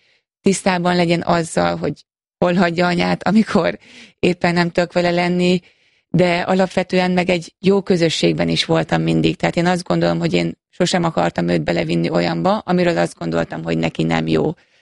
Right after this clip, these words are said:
A sport az nagyon sok mindent megtanít, és én nagyon szeretném, hogyha ő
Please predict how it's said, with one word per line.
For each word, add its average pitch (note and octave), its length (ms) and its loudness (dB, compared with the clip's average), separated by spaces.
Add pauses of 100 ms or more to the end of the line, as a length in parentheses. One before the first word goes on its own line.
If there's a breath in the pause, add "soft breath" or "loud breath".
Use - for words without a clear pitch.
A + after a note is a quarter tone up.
(220 soft breath)
A - 80 -2
sport G3 460 0
az F3 220 -2
nagyon F3+ 280 0
sok F3 260 -6
mindent E3+ 360 0
megtanít, E3+ 480 -2
és E3 120 0
én E3+ 80 0
nagyon E3+ 260 0
szeretném, E3 460 -2
hogyha D#3+ 240 -2
ő D#3+ 240 2